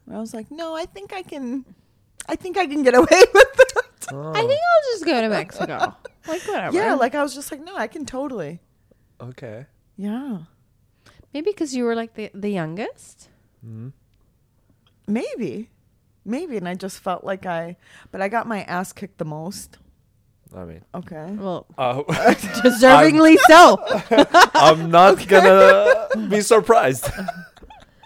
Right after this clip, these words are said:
Speaker 3: Okay.
Speaker 1: Just saying, I got into trouble the most out of my sisters.
Speaker 2: Right.
Speaker 1: Like, I was always, like, yeah, it just seemed like I was always getting hit.
Speaker 2: You know, I always
Speaker 3: Mm-hmm.
Speaker 2: think about it, like, that person who's breaking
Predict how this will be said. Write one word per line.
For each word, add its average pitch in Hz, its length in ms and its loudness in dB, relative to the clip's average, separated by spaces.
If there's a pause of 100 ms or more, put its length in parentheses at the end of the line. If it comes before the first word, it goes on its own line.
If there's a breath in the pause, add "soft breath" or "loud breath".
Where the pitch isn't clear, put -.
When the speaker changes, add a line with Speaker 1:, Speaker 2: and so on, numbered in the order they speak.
(480 soft breath)
Speaker 3:
Okay. 226 140 -6
Speaker 1:
Just - 80 -20
saying, 240 340 -8
I 226 80 -4
got 226 220 -2
into 240 200 -12
trouble 214 400 -8
the 196 120 -12
most 196 460 -12
out 202 120 -8
of 208 80 -12
my 202 140 -8
sisters. 220 680 -12 (240)
Speaker 2:
Right. 170 240 -20 (320)
Speaker 1:
Like, 190 180 -14
I 175 160 -6
was 175 160 -12
always, 170 320 -8
like, 151 340 -18 (380)
yeah, 190 200 -8
it 175 80 -12
just 180 180 -14
seemed 180 180 -12
like 175 140 -16
I 165 60 -10
was 165 100 -12
always 165 240 -14
getting 160 260 -16
hit. 160 300 -16 (800 soft breath)
Speaker 2:
You 180 140 -4
know, 220 100 -6
I 190 160 -2
always 214 240 0
Speaker 3:
Mm-hmm. 208 80 -12
Speaker 2:
think 214 160 -6
about 202 320 0
it, 170 60 -8
like, 143 320 -6 (380)
that 123 600 -8
person 165 460 -4
who's 120 260 -10
breaking 135 480 -6